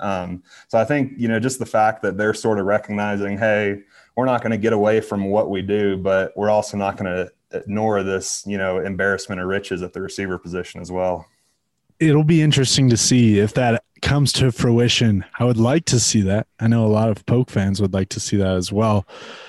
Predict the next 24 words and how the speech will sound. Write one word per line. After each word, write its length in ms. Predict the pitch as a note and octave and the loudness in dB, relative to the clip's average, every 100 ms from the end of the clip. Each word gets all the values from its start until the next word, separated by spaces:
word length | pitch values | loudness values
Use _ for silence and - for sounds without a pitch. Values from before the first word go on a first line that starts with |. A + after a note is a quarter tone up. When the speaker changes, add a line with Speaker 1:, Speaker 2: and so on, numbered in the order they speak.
| - - _ _ _ _ _ _ B2+ | -20 -20 _ _ _ _ _ _ 2
Speaker 2:
Who's 220 | G3+ F3+ | 4 4
been 180 | G3 E3+ | 4 4
the 60 | |
best 340 | A#2 C3 B2+ - | 2 0 0 0
guy 340 | C3 B2 A2+ | 0 2 2
that 340 | G2 G#2 A2 | 0 0 0
you've 220 | G#2 A2+ G#2+ | 2 2 2
interacted 680 | A#2 B2 A2 A#2 A#2+ A2 | 0 2 2 2 0 0
with 160 | G2+ G2 | 2 0
so 180 | - G#2+ | 0 0
far? 280 | A#2+ A2+ | 0 0
'Cause 200 | - G#2+ - | 0 -2 -2
obviously 460 | B2 B2+ B2 - A#2+ | 0 2 2 4 4
we 120 | A2+ | 4
haven't 240 | A#2+ A#2+ | 2 2
been 140 | A#2 A#2 | 2 2
able 380 | A#2 A2+ G#2 - | 2 2 0 -2
to 120 | - A#2+ | -4 0
make 260 | A#2 A#2 | 2 2
it 120 | A#2+ - | -2 -2
out 280 | A2+ A#2 G2+ | -2 -2 -2
to 160 | - G#2+ | -6 -4
practice, 680 | - A#2 A#2 - G#2+ G2+ | -4 -2 -2 -2 -4 -4
but 300 | - B2+ A#2 | -2 -2 -2